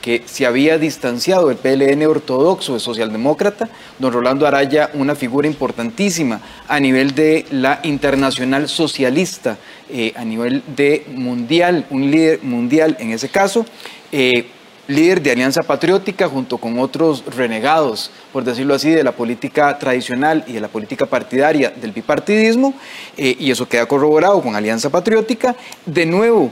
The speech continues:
algo que señalaba Vilma, el, el, se le nota, digamos, el, el, la vocación de poder, la búsqueda del poder con el partido Todos por San José, no queda ahí, digamos, su, su escalada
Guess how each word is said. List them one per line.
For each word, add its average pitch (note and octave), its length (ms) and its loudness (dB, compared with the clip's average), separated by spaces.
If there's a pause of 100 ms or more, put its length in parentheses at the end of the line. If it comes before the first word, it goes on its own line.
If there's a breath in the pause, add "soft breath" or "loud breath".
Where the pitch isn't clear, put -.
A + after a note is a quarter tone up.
(420)
algo C3+ 200 0
que E3 120 -2
señalaba D3+ 380 2
Vilma, F#3 320 2 (260)
el, B2 260 -4
el, B2+ 240 -4
se - 200 -4
le C3 120 2
nota, E3 480 0
digamos, D#3 600 -2 (100)
el, B2+ 240 -2
el, A#2+ 220 -6 (200 loud breath)
la C3+ 120 0
vocación D3 680 0
de F3 80 0
poder, D#3+ 380 2
la C3 120 2
búsqueda E3 520 0
del C3+ 140 2
poder D#3+ 460 2 (280 loud breath)
con D3+ 160 2
el C#3+ 80 2
partido F3 460 2
Todos F3 340 2
por C3 180 -6
San D3+ 200 -4
José, A3+ 380 0 (180)
no B2+ 200 0
queda D3+ 280 4
ahí, E3+ 220 4
digamos, C#3 400 -2
su, C3 260 -6
su - 220 -2
escalada C#3+ 640 0